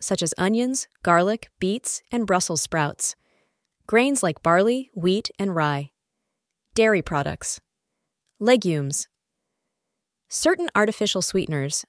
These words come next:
specifically sorbitol and mannitol. For individuals who notice a correlation between stress and their diarrhea episodes, managing stress becomes crucial in preventing gut reactions. If someone anticipates a stressful situation that typically leads to diarrhea and cramps,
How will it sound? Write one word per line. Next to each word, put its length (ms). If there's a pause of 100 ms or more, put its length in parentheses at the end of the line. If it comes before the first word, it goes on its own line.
(100)
specifically 800
sorbitol 640
and 140
mannitol. 560 (640)
For 180
individuals 640
who 100
notice 380
a 40
correlation 640
between 300
stress 500
and 100
their 80
diarrhea 480
episodes, 680 (420)
managing 440
stress 440
becomes 380
crucial 480 (100)
in 100
preventing 460
gut 220
reactions. 720 (640)
If 140
someone 360
anticipates 680
a 40
stressful 440
situation 640
that 160
typically 400
leads 260
to 80
diarrhea 560
and 160
cramps, 480